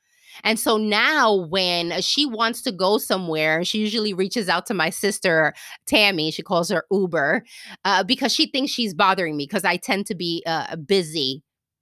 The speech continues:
My sister's busy too. <laughs> Don't get me wrong. I don't know why she thinks I'm so much busier. But I tell her, I said, "Mom, ask me. If I can't, I will tell you no, I promise."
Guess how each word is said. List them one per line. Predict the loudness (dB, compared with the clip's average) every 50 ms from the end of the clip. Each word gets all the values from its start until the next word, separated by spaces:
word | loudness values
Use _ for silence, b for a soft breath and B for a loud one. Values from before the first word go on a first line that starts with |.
| _ _ -4
My | 0 0 0 2 0
sister's | -2 -2 0 0 0 0 2
busy | 2 2 2 4 2 0 0
too. | 2 2 2 4 2 2 2 0
<laughs> | -2 0 2 2
Don't | 2 4 4 4
get | 2 2 4
me | 2 2 4
wrong. | 4 4 4 2 B B B B B
I | 4 4 4
don't | 4 2
know | 2 0 2
why | 2 4 2 2 2
she | -2 -4 -6
thinks | -4 -4 -6 -6 -4 -4
I'm | -6 -6 -6
so | -6 -4 -4 -4
much | -2 -4 -6 -6 -6 -4
busier. | -4 -4 -4 -4 -6 -6 -6 -8 B B B B B B B -4
But | -2 0 2
I | 2 0 0
tell | -2 -6 -4
her, | -4 -4
I | -4
said, | -4 -4 -4
"Mom, | -2 -2 -2 -2 -2 -4 -6 -8 -14 b b b b b b b -2
ask | -2 0 -2 -4 -8 -10 -10 -8
me. | -8 -8 -10 -12 -18 _ _ _ _ _ _ _ _ -4
If | -4 -4 -2 -2
I | -2 0 -2 -2 _ -8
can't, | -4 -2 -2 -2 -2 -2 -2
I | -2 -2 -2
will | -2 -2 -2 -2 -2
tell | -4 -4 -4 -2 -2
you | -2 -2 -2
no, | 0 0 0 0 2
I | 2 0 -2 -2
promise." | _ -4 0 2 2 2 2 2 0 -2 -4 -6 -10 -18